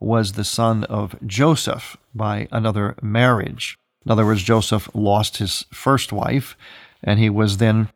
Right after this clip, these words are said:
preserved and reserved to be espoused to the Virgin Mary. Others will say, and that's the,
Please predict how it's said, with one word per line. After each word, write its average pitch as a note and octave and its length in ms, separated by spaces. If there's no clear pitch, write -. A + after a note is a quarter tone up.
preserved C#3+ 540
and B2 100
reserved C3 560
to B2+ 60
be A2 100
espoused C3+ 640
to C3 80
the A#2+ 100
Virgin A2+ 400
Mary. D#3 420
Others C3+ 340
will B2 60
say, B2 420
and A2 160
that's A2+ 220
the, G#2 180